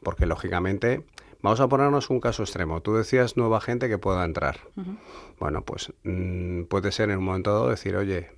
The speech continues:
Speaker 1: chicos, tengo un problema, necesito X cosa". Pues, oye, me parece algo muy interesante tener a treinta y cinco comerciales que son empresarios a tu disposición, pues eso no es fácil de conseguirlo.
Speaker 2: Ujú.
Speaker 1: Es decir, "Yo necesito un cliente verde".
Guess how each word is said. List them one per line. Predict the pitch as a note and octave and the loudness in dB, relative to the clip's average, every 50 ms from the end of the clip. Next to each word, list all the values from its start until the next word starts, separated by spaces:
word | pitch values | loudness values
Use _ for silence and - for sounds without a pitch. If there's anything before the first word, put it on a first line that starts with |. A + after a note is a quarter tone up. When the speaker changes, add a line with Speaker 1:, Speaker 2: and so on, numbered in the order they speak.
| - _ | -16 _
Speaker 1:
chicos, | - - A2 - F#2+ E2+ - | -4 -2 -2 -2 -2 -2 -2
tengo | G#2 G#2 G#2 | -2 -2 -2
un | G2 F#2+ | -2 0
problema, | G2+ G#2+ A2 B2 C3 C3 C#3 C#3+ | 0 2 2 4 4 4 4 4
necesito | C3+ A#2 G2 - G2+ F2+ - G#2+ G#2 - - A#2 - - _ - | 2 0 -2 -4 -6 -4 -2 -2 0 2 0 0 0 -2 _ -2
X | A2+ G#2+ - - F2 - - | -2 -2 -2 -4 -6 -6 -4
cosa". | - D2+ - - - D2+ - - _ - - - - - - - - - - | -4 -6 -4 -4 -6 -8 -10 -14 _ -20 -20 -20 -20 -20 -20 -20 -20 -14 -12
Pues, | - F2+ - | -8 -4 -2
oye, | F#2+ F#2+ | 0 2
me | F2+ F2 E2+ | 2 0 0
parece | E2+ F2+ F2 F2 E2 - - G2 | 0 0 -2 -2 -2 -2 0 2
algo | G2 G2 G2+ G2+ G2+ G2+ G2+ G2 G2 G2 G2 G2 G2 G2 F#2 - - - - - - | 2 2 2 2 2 2 2 2 2 2 2 0 0 -2 -6 -8 -12 -18 -18 -12 -4
muy | - G#2 G#2 G#2 | 0 2 2 4
interesante | G2+ F#2+ G#2 F#2 F#2 - G#2 G#2 G2+ - G#2+ F#2 | 4 2 0 0 0 0 0 0 0 -2 -2 -2
tener | - F#2 F2+ G2+ G#2 F2 - - - - - - - - - - - - - - - | 0 0 2 2 2 0 -2 -6 -12 -20 -20 -20 -20 -20 -20 -20 -20 -20 -8 -2 0
a | G#2+ A2 | 0 2
treinta | - G2+ A2 A2 G#2 G#2 G2 G#2 | 2 2 2 2 2 4 4 4
y | G2+ F#2+ | 4 4
cinco | - A#2+ B2 A#2 B2 B2 | 4 2 4 4 4 2
comerciales | B2 B2+ A#2+ A2 G2 - - B2 A#2+ A2+ G2+ - | 4 2 2 2 0 0 0 2 2 2 0 -2
que | - G2 | -4 -6
son | F#2+ - F#2+ G2 | -2 0 0 2
empresarios | G2+ G2 G2 F#2+ F#2 - - G#2+ G#2 F#2+ F2+ E2+ - - | 2 2 0 -2 0 0 0 0 2 0 -2 -2 -4 -4
a | F2 | -6
tu | - E2+ E2+ | -4 -4 -4
disposición, | E2 - - - - - E2+ E2+ - G2+ G2+ G#2 A2 B2 - - - - - - | -6 -6 -6 -6 -6 -6 -6 -6 -4 -2 -2 -2 -2 -4 -8 -14 -20 -20 -16 -12
pues | - - - - | -8 -6 -6 -6
eso | E2+ - G2 F2+ | -4 -2 -2 0
no | G2 F#2+ | 0 0
es | F2 - | -2 0
fácil | - G2+ A2 - - G#2 F2 | 0 0 0 2 0 -2 -2
de | E2 E2 | -2 -2
conseguirlo. | E2+ F2 F2 - F2+ F2+ F2 E2 - - - - - - - - - | -4 -4 -6 -4 -4 -4 -4 -4 -4 -6 -6 -8 -12 -20 -20 -16 -14
Speaker 2:
Ujú. | F3+ E3+ | -12 -8
Speaker 1:
Es | D#3+ | -6
decir, | F3 - - - E2+ F2+ | -6 -4 -2 -4 -4 -2
"Yo | G2 G#2 | 0 0
necesito | A#2 A#2 G#2 B2 G#2+ A#2+ B2+ B2+ C3+ | 0 0 0 -2 0 0 0 2 2
un | B2+ A2+ | 2 2
cliente | - A#2+ B2+ C3+ C#3 C3+ - D3 D3 C#3 | 2 2 2 2 2 2 2 2 2 2
verde". | - - A2 A2+ A2 G#2+ F#2+ D2 C2 C2+ - | 0 -2 0 0 2 2 2 0 -2 -2 -6